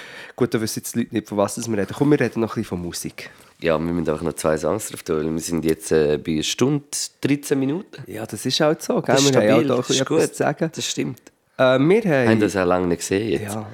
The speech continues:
Speaker 1: und ich tue es auch immer ein bisschen erklären, für die, die es immer hören, ist es mühsam, aber die müssen auch immer an die denken, die das erste Mal hören, weil die ihnen haben davon erzählt. <laughs>
Speaker 2: Macht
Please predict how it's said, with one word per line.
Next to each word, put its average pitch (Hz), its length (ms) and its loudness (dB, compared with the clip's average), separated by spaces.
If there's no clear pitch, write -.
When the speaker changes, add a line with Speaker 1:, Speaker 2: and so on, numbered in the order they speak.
Speaker 1:
und 131 80 0
ich 151 80 4
tue 156 120 2
es - 120 0
auch 135 100 6
immer 147 120 4
ein - 0 -
bisschen 143 220 0
erklären, 131 460 2
für - 100 -12
die, 123 120 -4
die 113 80 -2
es 104 80 -6
immer 120 200 0
hören, 120 120 0
ist 113 80 -6
es 107 160 -8
mühsam, 143 380 0
aber 110 100 2
die 127 140 -2
müssen 117 200 0
auch 113 100 4
immer 113 180 4
an 104 100 0
die 107 160 -2
denken, 101 420 -2
die 110 140 2
das - 120 -10
erste 104 320 -4
Mal 139 180 2
hören, 131 320 0
weil 101 120 -2
die 117 180 4
ihnen 113 180 4
haben 95 180 2
davon 90 380 -2
erzählt. 92 480 0
<laughs> - 1800 -2
Speaker 2:
Macht 113 300 2